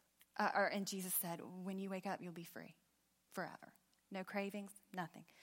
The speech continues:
The man woke up, he was free. I mean, imagine that, twenty years you suffered with this,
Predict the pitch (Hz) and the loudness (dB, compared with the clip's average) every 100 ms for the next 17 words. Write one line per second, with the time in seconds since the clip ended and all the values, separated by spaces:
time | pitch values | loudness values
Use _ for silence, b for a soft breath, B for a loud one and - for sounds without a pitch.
0 | B B 202 190 185 190 185 - 202 247 | B B -2 0 0 0 -2 2 4 4
1 | 247 - _ _ _ _ - 196 190 - | 2 -10 _ _ _ _ -6 -4 -4 -6
2 | - 175 160 - 254 254 240 247 247 240 | -2 -2 -2 2 4 6 8 10 8 6
3 | 226 202 - - 233 226 220 220 214 190 | 4 4 2 2 4 4 4 4 2 0
4 | 185 196 - 196 190 190 180 175 - 165 | -2 -4 0 0 0 -6 -8 -10 -6 -6